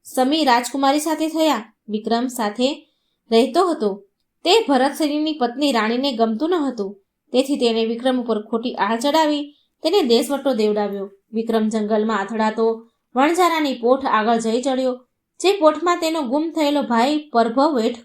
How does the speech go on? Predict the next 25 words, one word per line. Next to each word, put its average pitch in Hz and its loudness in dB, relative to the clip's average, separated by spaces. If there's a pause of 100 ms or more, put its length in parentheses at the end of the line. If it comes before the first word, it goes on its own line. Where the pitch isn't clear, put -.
કરતો 214 0
હતો, 220 -4 (340)
પણ 339 -2
તેનું 339 0
નામ 320 0
શણવી 269 -2
રાખેલું 214 0
હતું. 202 -8 (300)
વણઝારાની 220 2
પોઠે 247 -2 (180)
પડાવ 240 2
નાખ્યો 294 0
હતો. 277 -2 (140)
ત્યાં 208 -2
બધા 226 0
ટોળે 233 0
વળીને 220 -2 (260)
કોઈ 349 4
રમત 247 0
રમતા 294 -2
હતા. 196 -8 (200)
વિક્રમ 247 0
ત્યાં 254 0
ઊભો 214 0
રહી 254 -4